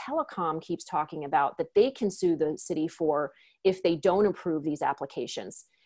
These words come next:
And what they're saying is, "Oh no, you have to follow law. You can't, you can't deny our applications based on health or environmental issues. It's the F C C, you know, guidelines or law that you must, you must allow us, you cannot deny us the ability to come in and do this."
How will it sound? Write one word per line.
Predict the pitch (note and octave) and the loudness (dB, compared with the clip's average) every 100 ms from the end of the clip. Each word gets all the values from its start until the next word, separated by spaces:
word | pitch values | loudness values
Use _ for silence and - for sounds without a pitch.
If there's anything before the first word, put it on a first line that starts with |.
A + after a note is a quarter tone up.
| _ - | _ -4
And | F3+ | 0
what | F#3 | 2
they're | F#3 | 2
saying | F3+ G3+ G3+ | 2 2 2
is, | E3+ | 2
"Oh | F#3 | 2
no, | A#3+ | 4
you | A#3+ G#3 | 4 6
have | F#3 - | 4 4
to | G#3 | 2
follow | F#3 F3+ E3+ | 4 4 6
law. | F#3 | 4
You | D3+ F#3 | 2 -2
can't, | - G#3 A#3+ - | 0 0 0 -2
you | F3+ G#3 | -2 -2
can't | - G#3 A#3+ | 0 -2 0
deny | G#3+ F3 F#3+ F3+ D3+ | 2 2 2 0 0
our | - D#3+ | 2 4
applications | D3+ - D#3+ G3 G3 E3 | 2 -4 -2 0 0 -4
based | D3 E3 E3+ | 0 0 0
on | D#3+ | -4
health | D3+ - D#3+ F3 | -4 -2 -2 -2
or | D3+ | -4
environmental | D#3 D3 D3 E3 F3 D3+ | -4 -4 -2 -4 -2 -4
issues. | C#3+ D3+ C#3+ - _ _ - | -2 -6 -6 -10 _ _ 2
It's | A#3+ - | 2 4
the | E3 | 2
F | F#3 | 2
C | - F#3 | 0 -4
C, | - F3+ E3 D#3 | -2 -2 -2 -2
you | F3 | -2
know, | D3 C#3+ - - | -2 -4 -6 -2
guidelines | D#3+ F3+ F3+ D3 D3 | 2 2 0 -4 -4
or | C#3 | -4
law | C#3+ F3+ E3 | 4 6 6
that | C#3+ | 2
you | E3 | -2
must, | E3 D#3 E3 E3 - - | 0 0 -2 -4 -6 -4
you | F3 | -2
must | E3 E3 - | 0 0 0
allow | D#3+ D3+ D#3+ | 0 2 4
us, | D#3 D3+ - | 2 0 -8
you | D#3+ | -10
cannot | - E3+ F3+ | -6 -4 -2
deny | F3+ D#3+ F3 D3 | -2 -2 -2 -2
us | C#3+ - | -6 -6
the | D#3 D#3+ | -2 0
ability | D#3+ D#3 D3+ | 2 2 2
to | |
come | D#3 E3+ D#3 | -4 -6 -6
in | |
and | C#3+ | -4
do | F#3 | -4
this." | E3 | -4